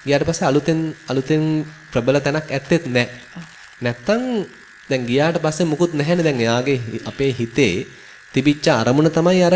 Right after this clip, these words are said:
Speaker 1: හැපීම.
Speaker 2: එහෙමයි.
Speaker 1: ඒ හැපීම ඔන්න දැන් දුර වෙලා ගියා.
Speaker 2: ගියා.
Speaker 1: ගියාට පස්සේ දැන් අලුතෙන් ආයි හැපීමක් දෙන්න යන්නත් එපා.
Speaker 2: එහෙමයි.
Speaker 1: ආයි ආ-, මේ පිම්බීම හැකිලීමට දාන්න යන්නත් එපා.
Speaker 2: එහෙමයි.
Speaker 1: දැන් එතකොට හිත කොහෙද තියෙන්නේ?
Speaker 2: හිත නිශ්චලයිනේ.
Speaker 1: අන්න
Speaker 2: හිත
Speaker 1: හරි.
Speaker 2: ශූන්‍යයි.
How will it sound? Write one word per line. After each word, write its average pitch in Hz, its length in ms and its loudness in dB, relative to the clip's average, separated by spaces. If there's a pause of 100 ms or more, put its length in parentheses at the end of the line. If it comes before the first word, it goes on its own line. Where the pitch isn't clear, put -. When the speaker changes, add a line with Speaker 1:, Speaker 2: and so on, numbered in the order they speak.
Speaker 1:
හැපීම. 127 420 0
Speaker 2:
එහෙමයි. 170 800 -14 (260)
Speaker 1:
ඒ 151 160 2
හැපීම 147 440 0
ඔන්න 180 160 2
දැන් 180 200 2
දුර 170 160 4
වෙලා 175 280 6
ගියා. 117 260 -2
Speaker 2:
ගියා. 139 300 -14 (380)
Speaker 1:
ගියාට 143 360 2
පස්සේ 165 300 -2
දැන් 202 160 2 (120)
අලුතෙන් 156 520 0 (1000)
ආයි 143 240 2
හැපීමක් 170 460 0
දෙන්න 170 240 0
යන්නත් 175 340 0
එපා. 104 220 -2
Speaker 2:
එහෙමයි. - 420 -8
Speaker 1:
ආයි 147 260 2
ආ-, 143 240 2
මේ 139 240 -2
පිම්බීම 147 340 0
හැකිලීමට 143 420 -2
දාන්න 143 260 2
යන්නත් 147 420 0
එපා. 123 200 -4
Speaker 2:
එහෙමයි. 180 460 -14 (140)
Speaker 1:
දැන් - 160 -4
එතකොට 175 180 2
හිත 160 200 -2
කොහෙද 170 280 2
තියෙන්නේ? 127 420 -2 (120)
Speaker 2:
හිත - 220 -12 (280)
නිශ්චලයිනේ. 269 680 -8 (140)
Speaker 1:
අන්න 139 160 -4
Speaker 2:
හිත 135 60 0
Speaker 1:
හරි. 131 120 -2
Speaker 2:
ශූන්‍යයි. 180 420 -4